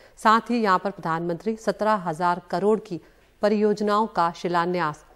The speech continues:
और उद्घाटन भी करेंगे। तो इस वक्त वो रीवा पहुंच गए हैं, वहां पर वो प्रोजेक्ट्स जो हैं उनको देख रहे हैं, कई परियोजनाएं जो हैं उन पर वो नज़र बनाए हुए हैं और उन्हीं का आज उद्घाटन भी होने जा रहा है। तो जो ये परियोजनाएं, उसमें जल जीवन मिशन की सात हजार आठ सौ तिरपन करोड़ की लागत से तैयार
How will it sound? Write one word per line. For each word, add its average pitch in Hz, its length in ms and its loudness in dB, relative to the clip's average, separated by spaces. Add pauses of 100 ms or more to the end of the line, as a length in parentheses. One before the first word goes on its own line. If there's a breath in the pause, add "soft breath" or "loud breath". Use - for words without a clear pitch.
(200)
और 180 140 -2
उद्घाटन 175 540 -2
भी 170 220 -6 (320 soft breath)
करेंगे। 170 340 -2
तो 180 100 -6
इस 175 140 -8
वक्त 190 180 -4
वो 180 60 -2
रीवा 202 260 2
पहुंच 202 300 -2
गए 196 200 -4
हैं, 202 140 -4
वहां 170 200 -2
पर 175 180 -6
वो 175 120 -6
प्रोजेक्ट्स 202 540 -4
जो 196 120 -2
हैं 185 140 -2
उनको 185 280 -2
देख 185 240 0
रहे 190 120 -4
हैं, 190 180 -6
कई 262 160 2
परियोजनाएं 196 640 -2
जो 196 140 -6
हैं 190 200 -4 (340 loud breath)
उन 190 120 -2
पर 190 160 0
वो 185 80 -2
नज़र 180 280 -2
बनाए 170 300 0
हुए 202 240 0
हैं 196 140 -8 (340 soft breath)
और 175 140 -2
उन्हीं 202 180 0
का 208 140 0
आज 180 120 0
उद्घाटन 170 460 -4
भी 180 80 -2
होने 170 280 -2
जा 160 220 0
रहा 180 120 -2
है। 185 140 -8 (500 soft breath)
तो 180 80 -6
जो 185 100 0
ये 185 60 2
परियोजनाएं, 196 640 2
उसमें 240 280 0
जल 202 200 2
जीवन 208 260 0
मिशन 202 320 -2
की 220 140 -4
सात 185 320 0
हजार 180 240 2
आठ 175 160 0
सौ 180 100 -8
तिरपन 226 360 -2
करोड़ 196 340 0
की - 340 -12
लागत 185 340 0
से 202 120 -4
तैयार 175 400 -2